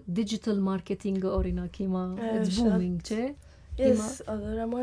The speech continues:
Speaker 2: marketing, ը,
Speaker 1: Այո։
Speaker 2: որոշեցի ինել։
Speaker 1: Yeah, so digital marketing-ը շատ կարևոր major մն է, և հիմա այդ մեր trendy
Speaker 2: Advertising-ը։
Speaker 1: advertising-ը,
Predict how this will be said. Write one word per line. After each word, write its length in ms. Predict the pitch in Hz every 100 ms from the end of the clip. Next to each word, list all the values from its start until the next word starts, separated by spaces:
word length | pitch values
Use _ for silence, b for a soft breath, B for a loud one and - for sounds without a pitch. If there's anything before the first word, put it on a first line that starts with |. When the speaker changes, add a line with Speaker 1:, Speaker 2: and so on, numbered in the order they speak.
| 254
Speaker 2:
marketing, 640 | 247 220 - - 196 190 - - -
ը, 80 | 202
Speaker 1:
Այո։ 220 | 202 185 190 196
Speaker 2:
որոշեցի 560 | 202 196 202 196 - 190
ինել։ 320 | 185 - 208 - - -
Speaker 1:
Yeah, 280 | 190 185 - -
so 80 | 202
digital 480 | 175 226 202 190 190
marketing-ը 680 | 185 190 190 185 190 185 180 185 180 - 185 196 190 -
շատ 200 | - - 190
կարևոր 480 | 180 185 185 185 185
major 300 | 185 180 180
մն 220 | 175 180
է, 120 | 180 185 b b b b 208
և 300 | 190 170 170
հիմա 220 | 202 180
այդ 140 | 180 185
մեր 160 | 190 214 220
trendy 360 | 202 208 175 196
Speaker 2:
Advertising-ը։ 420 | 226 240 226 190 185 - - 185
Speaker 1:
advertising-ը, 920 | 175 196 185 196 185 196 190 185